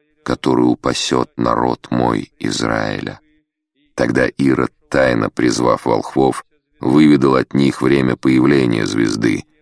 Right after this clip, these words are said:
и, послав их в Вифлеем, сказал: «Пойдите, тщательно разведайте о младенце, и когда найдете, известите меня, чтоб и мне пойти поклониться ему».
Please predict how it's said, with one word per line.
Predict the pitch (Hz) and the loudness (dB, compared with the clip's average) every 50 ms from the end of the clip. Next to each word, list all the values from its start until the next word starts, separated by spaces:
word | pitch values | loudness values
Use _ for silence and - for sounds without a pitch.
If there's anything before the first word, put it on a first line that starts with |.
| _ _ _ _ _ _ _ | _ _ _ _ _ _ _
и, | - - | -4 -4
послав | - - 62 - - 71 73 69 62 - 69 | -2 -2 -2 -2 0 2 2 2 2 2 0
их | 62 - - - | 0 -2 -2 -4
в | 60 | -2
Вифлеем, | 60 64 62 - - 67 67 67 65 64 60 | -2 -2 -2 0 2 2 4 4 4 2 0
сказал: | - - - 64 64 60 60 62 62 60 57 50 - _ _ _ _ _ _ _ - | -2 -4 -4 -2 -2 0 0 2 2 2 2 0 -4 _ _ _ _ _ _ _ -4
«Пойдите, | 65 64 62 58 55 55 62 71 64 - - - 71 - - | -2 0 0 -2 -4 -2 -2 -2 -2 -2 -2 -2 -2 -4 -4
тщательно | - - - - - 82 76 69 65 - 69 67 67 67 67 | -6 -6 -6 -2 0 2 2 2 2 0 0 2 2 2 2
разведайте | 67 65 62 53 62 71 71 67 62 60 58 57 55 - 62 | 2 2 2 2 2 2 2 2 2 2 0 0 0 0 0
о | 58 | 0
младенце, | 58 60 62 64 62 64 71 78 76 71 - - - 58 50 - - _ _ _ _ _ - | 2 2 0 0 2 2 2 2 2 0 -2 -2 -2 -4 -4 -4 -8 _ _ _ _ _ -4
и | - - | -2 -2
когда | - 73 71 71 71 78 76 | 0 0 0 0 2 2 2
найдете, | 76 78 76 78 71 69 80 87 80 - - 76 78 | 2 2 2 2 2 4 4 4 4 2 2 0 0
известите | 73 62 62 71 78 78 73 - - - 92 80 - 71 71 | 2 2 2 0 0 0 -2 -4 -4 -2 -2 -2 0 0 2
меня, | 71 69 69 69 69 67 64 | 2 2 2 2 2 0 0
чтоб | - - 71 - - - | -2 -2 -4 -2 0 0
и | 76 | 2
мне | 71 69 71 76 76 71 65 | 2 2 2 4 2 2 0
пойти | - _ - 65 58 - _ - - 57 | 0 _ -2 -2 -2 -2 _ -6 -6 -4
поклониться | - - - - - 60 62 64 60 53 - - - - | -4 -4 -6 -4 -2 -2 0 0 -2 -2 -4 -6 -4 -4
ему». | 50 50 50 50 50 50 50 | -2 -2 -2 -4 -6 -6 -8